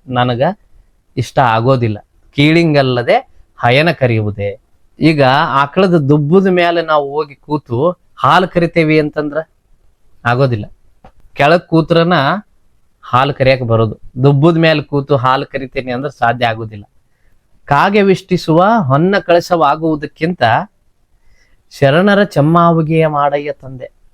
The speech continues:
ಒಂದು ಗುಡಿ ಕಟ್ಟಿರ್ತೇವೆ, ಗುಡಿ ಮೇಲೆ ಕಳಸ ಇಟ್ಟಿರ್ತೇವೆ. ಆ ಕಳಸ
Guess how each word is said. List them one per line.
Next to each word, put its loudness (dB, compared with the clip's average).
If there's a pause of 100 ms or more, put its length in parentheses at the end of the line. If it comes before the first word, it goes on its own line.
(360)
ಒಂದು 2
ಗುಡಿ 2
ಕಟ್ಟಿರ್ತೇವೆ, -6 (760)
ಗುಡಿ 4
ಮೇಲೆ 2
ಕಳಸ -2
ಇಟ್ಟಿರ್ತೇವೆ. -8 (800)
ಆ 0
ಕಳಸ 2